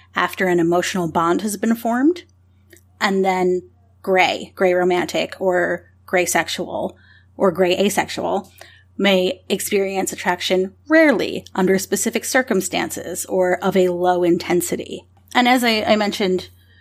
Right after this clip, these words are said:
previously, when we break it down like this, it's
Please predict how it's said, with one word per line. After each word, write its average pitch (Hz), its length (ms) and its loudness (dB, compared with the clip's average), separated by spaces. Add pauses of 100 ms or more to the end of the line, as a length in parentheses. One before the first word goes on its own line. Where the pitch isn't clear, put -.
(120)
previously, 196 680 2
when 208 180 -2
we 196 160 -4
break 196 340 0
it 196 120 -2
down 180 260 0
like 180 200 -6
this, - 420 -4
it's - 340 -2